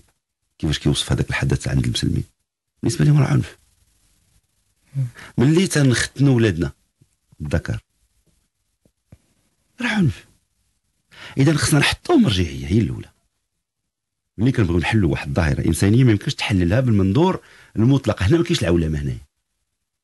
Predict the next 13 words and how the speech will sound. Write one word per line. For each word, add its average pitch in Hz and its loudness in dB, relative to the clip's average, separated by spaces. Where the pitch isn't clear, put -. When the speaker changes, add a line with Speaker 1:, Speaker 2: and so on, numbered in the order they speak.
Speaker 2:
مم. 147 -4
Speaker 1:
هنا 147 2
كاين 147 2
Speaker 2:
واش 113 0
Speaker 1:
خاصية. 147 2
Speaker 2:
كتعني؟ 156 -4
Speaker 1:
هنا 143 4
فين 156 0
اللي 110 2
كنديان 104 0
أذكياء 104 -2
وقراوها 101 -2
من، 107 0